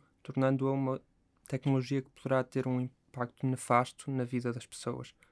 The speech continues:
especialmente nestas minorias e nestas pessoas que não estão tão representadas nos nossos conjuntos de Estados e, e afins. Para além disso, na literatura científica, na comunidade e mesmo em alguns especialistas da indústria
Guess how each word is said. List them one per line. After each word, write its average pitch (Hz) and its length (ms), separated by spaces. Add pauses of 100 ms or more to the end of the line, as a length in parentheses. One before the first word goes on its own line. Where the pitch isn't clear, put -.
especialmente 160 480
nestas 147 400 (120)
minorias 131 720 (460)
e 123 460
nestas 127 320
pessoas 131 320
que - 100
não 131 100
estão 127 320
tão 135 200
representadas 123 800
nos 120 220
nossos 120 640 (320)
conjuntos 120 400
de - 40
Estados 156 520 (120)
e, 123 220 (100)
e 123 80
afins. 127 320 (400)
Para 156 160
além 170 160
disso, 127 280
na 127 120
literatura 139 540
científica, 143 960
na 123 500
comunidade 135 720 (280)
e 135 80
mesmo 147 300
em 143 80
alguns 135 340
especialistas 131 640
da 127 100
indústria 139 640